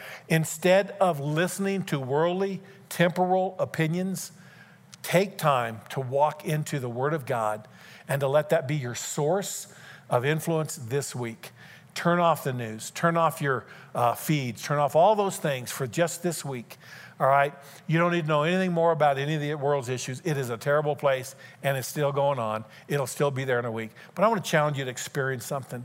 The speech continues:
I want Jesus to be literally the focus of your week. And I'm gonna challenge you to do that. I know we mentioned, uh, last week to be praying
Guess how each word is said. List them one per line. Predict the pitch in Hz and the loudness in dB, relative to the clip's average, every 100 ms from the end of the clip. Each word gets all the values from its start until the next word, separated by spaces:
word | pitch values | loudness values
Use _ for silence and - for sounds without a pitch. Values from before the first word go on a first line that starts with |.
| - - - | -14 -20 0
I | - 208 | 6 6
want | 175 | 4
Jesus | 104 147 170 160 175 - | 0 0 2 0 -2 0
to | 143 | -2
be | 120 147 139 123 - - | 0 -4 -4 -8 -14 -10
literally | 135 123 135 160 160 131 117 104 - - - | -6 -2 0 0 0 -2 -4 -8 -12 -20 -4
the | 127 | -4
focus | - - 151 151 131 | 0 2 2 0 -4
of | 131 131 | -4 -4
your | |
week. | 117 120 - | -4 -6 -2
And | 147 | -2
I'm | |
gonna | 208 | 0
challenge | 160 196 185 143 | 0 2 2 0
you | 139 | -2
to | 156 | -2
do | |
that. | 127 107 - - - | -2 -4 -8 -18 0
I | 151 | 2
know | 160 175 | 4 2
we | 165 | 2
mentioned, | 156 165 160 156 139 | 0 -2 -2 -4 -2
uh, | - 139 | 0 2
last | 151 151 - | 4 2 0
week | 151 135 - - - | -4 -4 -14 -20 -4
to | 170 | -2
be | 147 | 0
praying | 135 156 151 160 180 | 0 4 6 4 0